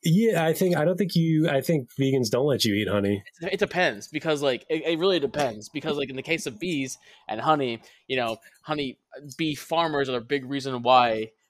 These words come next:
Speaker 2: bees are still around and bees are so popular is because we have
Speaker 1: Mm-hmm.
Speaker 2: honey. So,
Speaker 1: Yeah.
Speaker 2: it, or, and if anything, sup-, buying honey
Speaker 1: Yeah.
Speaker 2: and supporting bee farmers is
Speaker 1: I
Speaker 2: actually
Speaker 1: think the, the veganism, though, is, is mostly, like, a moral decision, right?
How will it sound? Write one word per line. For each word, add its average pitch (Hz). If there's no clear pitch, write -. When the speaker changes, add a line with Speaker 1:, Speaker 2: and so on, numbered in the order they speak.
Speaker 2:
bees 143
are 131
still 135
around 127
and 107
bees 123
are 113
so 120
popular 123
is 110
because 127
we 110
have 117
Speaker 1:
Mm-hmm. 113
Speaker 2:
honey. 101
So, 127
Speaker 1:
Yeah. 90
Speaker 2:
it, 151
or, 160
and 156
if 151
anything, 156
sup-, 147
buying 139
honey 123
Speaker 1:
Yeah. 98
Speaker 2:
and 90
supporting 135
bee 123
farmers 123
is 113
Speaker 1:
I 120
Speaker 2:
actually 165
Speaker 1:
think -
the, 131
the 135
veganism, 110
though, 104
is, 101
is 110
mostly, 139
like, 107
a 104
moral 110
decision, 95
right? 107